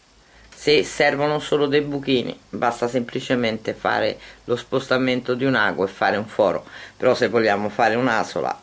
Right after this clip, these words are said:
orizzontale, poi chiaramente va su una mostra, quindi ce le troviamo in verticale praticamente, perché,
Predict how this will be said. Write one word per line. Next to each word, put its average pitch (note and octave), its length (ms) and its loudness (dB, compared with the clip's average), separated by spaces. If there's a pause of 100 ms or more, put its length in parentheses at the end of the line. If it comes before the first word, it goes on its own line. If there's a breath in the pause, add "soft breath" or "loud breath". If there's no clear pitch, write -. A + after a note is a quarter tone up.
(240)
orizzontale, A#2 920 -2
poi D2+ 160 -4
chiaramente G2 560 -2
va D#2 140 0
su - 240 -6
una B2 220 0
mostra, A2+ 480 -4
quindi G#2 420 -6 (1500 loud breath)
ce - 160 -6
le G#2+ 80 -2
troviamo G#2+ 520 2
in G#2 100 -2
verticale G2+ 840 0
praticamente, F2+ 800 -4
perché, - 340 -10